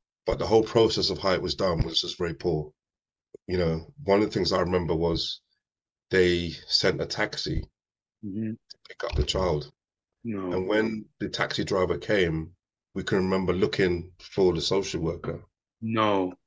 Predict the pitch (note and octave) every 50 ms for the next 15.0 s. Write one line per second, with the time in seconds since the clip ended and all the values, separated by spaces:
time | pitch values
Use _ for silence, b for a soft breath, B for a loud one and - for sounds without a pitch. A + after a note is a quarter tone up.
0 | _ _ _ _ _ - F#2 F2+ F#2+ F#2+ F2+ F2+ E2 D#2+ F#2 F#2 F2 - - G2+
1 | G2+ - - D#2+ E2+ F#2 F2+ F2 - - - _ _ _ A2 G#2+ G2+ F#2+ F2+ E2+
2 | E2+ E2 - _ _ _ _ _ _ _ - E2+ D#2 - F2+ - G2 F2+ G2 G#2
3 | G2 F2 - F2 E2+ D#2+ - F2+ F#2 F#2 F2 E2+ E2+ - _ _ _ _ _ _
4 | _ - - F#2 F2+ F2+ F2+ F#2+ G2+ F2+ - - F#2 F2 - F#2+ F2+ F2+ E2+ E2+
5 | E2+ - _ - F2+ F#2 E2+ - A2 A2 G#2 - - - - - - F#2 F2 E2
6 | D#2+ F2 E2 D#2 - F2+ F2 E2+ E2 D#2+ D#2+ D#2 D2+ - G#2 G#2+ G2+ F2+ - _
7 | _ _ _ _ _ - F#3+ F3+ - - - - E3+ D#3+ D#3 D3+ - F#2 F#2 A2+
8 | G2+ F2+ E2+ - _ _ _ _ _ _ _ _ _ _ _ _ _ - F2+ F2
9 | G2 A#2 - - _ - G2+ - - - E2 C#2+ - F2 E2 D#2+ E2 F2+ G#2 E2
10 | - - - F2 F2+ F2+ - A#2+ A2 G#2 G2 G#2 F#2+ - - - - - G#2+ F2+
11 | E2+ F2+ F2+ F2 F#2 F2+ - G2 G#2+ C3+ - _ _ _ _ _ _ _ - C#3
12 | C#3+ C3 A#2+ G#2+ - _ _ _ _ _ _ _ _ - - - - - E3 -
13 | D3 D3 D3 C#3+ C3+ C3+ - C#3+ C3+ B2+ B2 - - - _ _ _ _ _ _
14 | _ _ _ _ _ _ _ _ _ - B2 A#2 A2+ A2 G#2+ G2 F#2 F2 F2 E2+